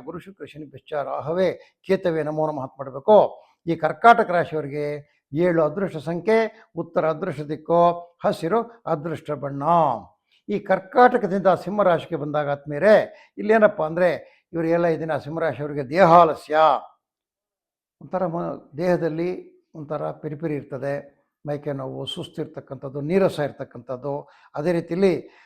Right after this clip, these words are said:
ನೂತನ ಹೂಡಿಕೆಗಳಿಗೆ ವಿಘ್ನ, ಏನಾದ್ರು ಹೊಸದಾಗಿ ಮಾಡೋಣ ಅಂದ್ಕೊಳಕ್ ಹೋದ್ರೆ ಅದಕ್ಕೆ ಯಾವುದೋ ಒಂದು ಅಡ್ಡ ಬರ್ತದೆ. ಮನೆಯಲ್ಲಿ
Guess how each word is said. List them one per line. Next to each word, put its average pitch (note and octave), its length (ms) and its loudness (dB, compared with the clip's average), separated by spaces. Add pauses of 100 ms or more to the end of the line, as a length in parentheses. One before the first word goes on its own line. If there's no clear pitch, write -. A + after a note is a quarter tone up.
(160)
ನೂತನ B3+ 540 6 (180)
ಹೂಡಿಕೆಗಳಿಗೆ E3 680 0
ವಿಘ್ನ, D3 320 -8 (160)
ಏನಾದ್ರು D#3 220 -4
ಹೊಸದಾಗಿ D3 340 0
ಮಾಡೋಣ D#3 220 0
ಅಂದ್ಕೊಳಕ್ D3 340 -8
ಹೋದ್ರೆ D#3 200 -6
ಅದಕ್ಕೆ D3 180 -10
ಯಾವುದೋ D3+ 180 -2
ಒಂದು D#3 160 -4
ಅಡ್ಡ C3+ 120 -4
ಬರ್ತದೆ. D#3 800 0 (800)
ಮನೆಯಲ್ಲಿ F3+ 920 4